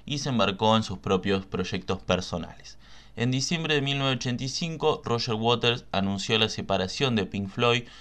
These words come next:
describiendo a la banda como una fuerza agotada. No obstante, en mil novecientos ochenta y seis, tanto Gilmour como Manson comenzaron a grabar un nuevo álbum bajo el nombre de Pink Floyd.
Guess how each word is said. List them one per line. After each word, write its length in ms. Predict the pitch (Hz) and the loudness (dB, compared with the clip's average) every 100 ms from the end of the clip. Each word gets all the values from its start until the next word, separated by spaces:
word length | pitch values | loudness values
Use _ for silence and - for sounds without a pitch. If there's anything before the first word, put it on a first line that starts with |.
| - - | -16 -4
describiendo 680 | 135 131 123 117 120 120 | -4 0 0 4 4 6
a 60 | 110 | 8
la 100 | 101 | 10
banda 340 | 107 110 107 | 8 8 6
como 220 | 98 95 101 | 4 2 2
una 160 | 95 | 0
fuerza 380 | - 101 98 98 | 2 0 2 0
agotada. 640 | 95 117 135 123 123 123 - - - - | 0 4 8 8 8 2 -8 -20 -14 0
No 120 | 107 | 0
obstante, 600 | 101 135 127 113 110 - | 2 4 4 4 2 2
en 140 | 92 | 2
mil 140 | 98 101 | 2 2
novecientos 320 | 101 101 107 | 0 0 -2
ochenta 160 | 98 110 | 0 -2
y 60 | |
seis, 400 | 113 127 127 - - | 4 4 4 0 -4
tanto 400 | 92 95 95 95 | 0 2 2 2
Gilmour 500 | 107 107 107 104 110 | 2 2 4 4 4
como 240 | 95 92 98 | 0 0 4
Manson 540 | 120 113 110 113 113 - - - | 6 6 4 2 0 -6 -14 -2
comenzaron 800 | 143 139 117 - 117 120 117 104 | 0 2 0 6 6 8 6 6
a 100 | 104 | 6
grabar 460 | 98 101 107 110 - - - | 6 8 8 6 -4 -18 -6
un 220 | 120 123 | 0 2
nuevo 300 | 120 117 113 | 4 6 8
álbum 340 | 113 117 120 | 8 6 6
bajo 260 | 98 98 104 | 6 4 2
el 100 | 98 | 2
nombre 280 | 101 104 98 | 2 2 2
de 80 | 90 | 0
Pink 260 | 92 92 | 0 -2
Floyd. 340 | - - 90 | -2 -8 -8